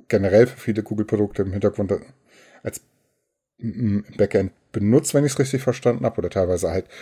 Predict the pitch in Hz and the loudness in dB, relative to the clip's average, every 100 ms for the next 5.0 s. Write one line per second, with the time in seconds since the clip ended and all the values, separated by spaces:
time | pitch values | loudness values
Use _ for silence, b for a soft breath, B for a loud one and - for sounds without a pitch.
0 | B - 101 - - B - 113 - - | B -6 -4 -4 -8 B 2 2 2 -6
1 | B - 131 170 139 139 127 131 113 - | B -6 0 6 6 6 2 0 -2 0
2 | 110 117 95 - 104 120 117 113 - 107 | 0 0 -2 -4 0 6 8 6 6 6
3 | 107 113 113 117 117 113 104 101 - _ | 6 4 0 0 0 0 0 -6 -6 _
4 | - - - 120 135 - - 120 131 | -20 0 8 10 10 6 4 6 6